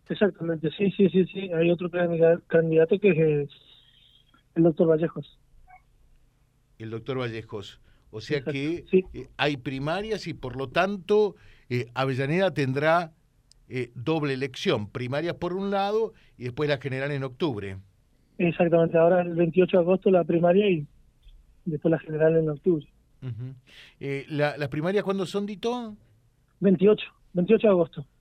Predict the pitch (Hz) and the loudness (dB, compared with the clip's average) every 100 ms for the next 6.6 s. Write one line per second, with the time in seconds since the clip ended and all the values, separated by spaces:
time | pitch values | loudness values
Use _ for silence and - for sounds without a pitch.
0 | _ 104 113 107 131 127 110 101 87 _ | _ -12 -12 -8 -8 -6 -6 -8 -12 _
1 | - _ _ _ _ _ - 110 151 - | -20 _ _ _ _ _ -14 -12 -12 -16
2 | - 160 - 151 143 147 - 160 127 151 | -12 -12 -10 -10 -8 -10 0 0 0 -4
3 | 160 156 180 180 _ _ _ _ _ 170 | 0 6 6 4 _ _ _ _ _ 4
4 | 202 220 220 220 - 202 190 175 165 180 | 6 6 8 4 2 4 6 6 4 4
5 | 196 190 190 185 202 208 233 202 208 190 | 4 6 6 6 4 4 6 6 6 2
6 | - 165 156 147 165 | 0 -2 -2 0 -2